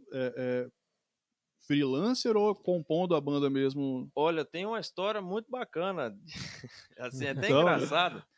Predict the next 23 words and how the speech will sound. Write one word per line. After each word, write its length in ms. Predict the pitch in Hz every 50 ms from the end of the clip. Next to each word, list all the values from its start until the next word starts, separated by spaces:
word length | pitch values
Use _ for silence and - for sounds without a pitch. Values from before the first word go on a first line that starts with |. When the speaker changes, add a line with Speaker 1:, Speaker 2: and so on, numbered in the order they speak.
| _ _ _ _ _ _
Speaker 2:
porque 160 | - 123 123
se 60 | 135 151
eu 40 | 143
te 60 | -
falar 240 | 147 147 156 165 170
os 140 | 143 131 123
nomes 400 | 135 156 202 226 220 196 170 143
da 120 | 147 139 127
banda 280 | 127 139 147 143 135
que 100 | - 143
eu 60 | 131
já 120 | 135 139 139
participei. 460 | - 151 147 135 - - 135 - 156
Speaker 1:
Ah. 260 | 156 156 147 135 127 123 - _ _ _ -
Speaker 2:
<laughs> 360 | 156 - _ - - - - _ _ _ _ _ _ _ _ -
Mas 180 | 143 165 175
assim, 200 | 170 151 - 147
eu, 160 | 143 135 131 -
eu 100 | 120 123
sempre 240 | 117 - 147 156 - -
toquei 280 | 185 151 - 147 143
como 200 | - - 139 127
freelance, 680 | - - 135 127 110 110 113 131 156 156 - - -